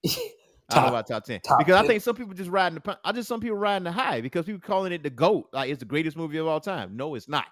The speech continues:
Speaker 1: It is a
Speaker 2: I mean,
Speaker 1: great movie.
Speaker 2: I mean, E, it was, it was pretty damn good. I, I didn't think it would be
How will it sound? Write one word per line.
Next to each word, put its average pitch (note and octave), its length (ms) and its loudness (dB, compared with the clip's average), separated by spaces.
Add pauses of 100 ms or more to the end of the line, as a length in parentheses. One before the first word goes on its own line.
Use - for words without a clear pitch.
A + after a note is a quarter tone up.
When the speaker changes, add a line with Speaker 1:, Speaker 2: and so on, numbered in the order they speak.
(360)
Speaker 1:
It A#2+ 100 -4
is C3+ 100 2
a - 20 6
Speaker 2:
I D3 40 6
mean, D#3 300 2
Speaker 1:
great B2+ 60 -8
movie. C#3 440 0 (680)
Speaker 2:
I C#3 100 6
mean, C#3+ 240 2
E, D3 280 2
it D#3 60 6
was, C#3+ 240 2
it C#3+ 120 0
was C3+ 140 4
pretty C3+ 220 4
damn A2+ 260 0
good. G#2 280 -2
I, A#2+ 200 6
I C3 120 8
didn't C#3 280 2
think - 140 0
it C#3 60 -2
would B2 120 0
be A2+ 120 -2